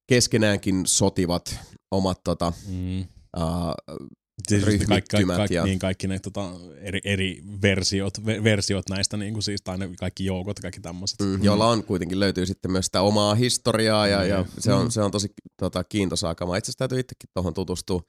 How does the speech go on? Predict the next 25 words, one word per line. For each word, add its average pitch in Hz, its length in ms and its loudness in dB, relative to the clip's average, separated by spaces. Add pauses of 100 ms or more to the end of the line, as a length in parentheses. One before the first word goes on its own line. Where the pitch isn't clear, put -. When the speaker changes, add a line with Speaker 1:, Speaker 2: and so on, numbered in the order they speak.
(120)
Speaker 2:
Mm. 98 280 -6 (180)
Speaker 1:
sit 104 200 0
joskus 101 240 -2
neljänkymmenen 95 420 0
vuoden 92 220 0
päästä, 90 300 -2
kun 90 100 -2
on, 92 80 -2
Speaker 2:
<laughs> - 380 0
Speaker 1:
on 98 160 0
taas 92 200 -2
vähän 92 200 -2
li-, 95 180 -2 (120)
lisää 98 380 0 (100)
Speaker 2:
Niin, 104 100 4
se, 101 60 2
Speaker 1:
aikaa. 92 140 4
Speaker 2:
se, 92 40 0
se 98 80 4
olisi 98 180 2
nimen 101 180 2
just 98 140 -2
siinä 95 180 0
Horus 95 320 0
Herrassa, 92 400 -2